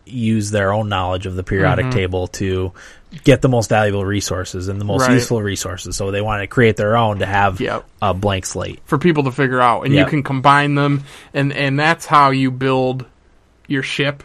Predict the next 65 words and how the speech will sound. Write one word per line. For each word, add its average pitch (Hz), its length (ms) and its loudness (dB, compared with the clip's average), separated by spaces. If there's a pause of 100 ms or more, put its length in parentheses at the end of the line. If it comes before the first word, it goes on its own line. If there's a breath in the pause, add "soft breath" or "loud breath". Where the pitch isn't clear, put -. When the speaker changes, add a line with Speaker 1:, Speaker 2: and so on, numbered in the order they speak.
Speaker 1:
Yeah. 98 160 2
Speaker 2:
upgrade 139 340 2
your 127 120 -4
ship, 143 420 0
your 131 140 0
Speaker 1:
Yep. 135 80 0
Speaker 2:
weapons, 135 420 4
and 127 80 -6
your 123 100 -6
spacesuit 139 800 -2
Speaker 1:
Yep. 87 160 -8 (420 soft breath)
Speaker 2:
towards 156 280 6
the 143 60 4
ultimate 143 400 2
goal, 135 280 4
I 123 60 2
guess, 123 280 0
which 135 160 -4
is 123 100 -6
going 131 200 -2
to 127 60 0
the 120 60 -2
center 131 320 -2
of 117 80 -2
the 123 60 -4
universe, 123 380 -2
which 131 120 -4
I 143 120 6
couldn't 131 240 -4
give 123 120 -14
a - 40 -18
shit 127 240 -6
about. 92 380 -10
Speaker 1:
Yeah. 92 240 -8 (800 soft breath)
Speaker 2:
I 143 80 -2
don't 139 160 0
care 135 200 2
if 120 120 -2
I 110 80 0
ever 117 120 -2
Speaker 1:
I 123 60 4
just 127 120 2
Speaker 2:
go 135 60 4
Speaker 1:
wanna 110 100 2
Speaker 2:
there. 98 40 0
Speaker 1:
explore. 95 460 0
Speaker 2:
Yeah, 123 240 0 (160)
exactly. 127 560 -2 (100)
Speaker 1:
And 180 100 6
apparently 269 420 4
one, 190 260 4
one 185 140 2
of 208 60 0
the 180 80 -2
things 135 300 0
that 120 100 4
I 117 80 4
thought 120 180 2
was 110 120 -4
interesting, 107 400 -6
too, 175 300 4
was 117 280 2
he 135 140 0
said 127 440 0
that, 110 320 2